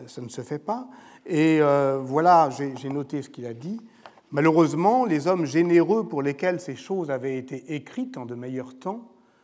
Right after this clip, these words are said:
avaient désormais abandonné les arts libéraux aux plébéiens. On lit ce récit dans une lettre que, donc, le moine Hilario, sans doute,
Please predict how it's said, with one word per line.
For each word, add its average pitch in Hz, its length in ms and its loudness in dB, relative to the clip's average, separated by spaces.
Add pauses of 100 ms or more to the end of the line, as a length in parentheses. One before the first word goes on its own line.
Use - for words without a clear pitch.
(120)
avaient 135 220 -2
désormais 175 420 2
abandonné 139 520 -2
les 135 200 -4
arts 156 140 -2
libéraux 143 760 -6
aux 156 100 -10
plébéiens. 131 600 -6 (1500)
On 147 100 -2
lit 277 180 4
ce - 120 0
récit 226 640 -2
dans 151 200 -6
une 135 280 -6
lettre - 500 -6
que, 190 300 2
donc, 180 440 -6
le 143 120 -6
moine 135 800 -4
Hilario, 156 840 0 (140)
sans - 300 -10
doute, 175 500 -6